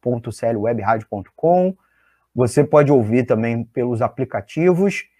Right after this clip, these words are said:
Ah, e uma última informação importante. Acompanhe-nos no Instagram, ra-, arroba Rádio Censura Livre, e no Twitter, twitter ponto com barra censura livre um.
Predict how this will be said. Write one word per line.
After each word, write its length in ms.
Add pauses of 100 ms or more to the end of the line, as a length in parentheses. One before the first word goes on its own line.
(260)
Ah, 260
e 80
uma 180
última 560
informação 480
importante. 520
Acompanhe-nos 920 (560)
no 160
Instagram, 880 (640)
ra-, 300
arroba 420
Rádio 380
Censura 340
Livre, 380 (280)
e 60
no 160
Twitter, 840 (300)
twitter 400
ponto 240
com 180
barra 200
censura 360
livre 280
um. 200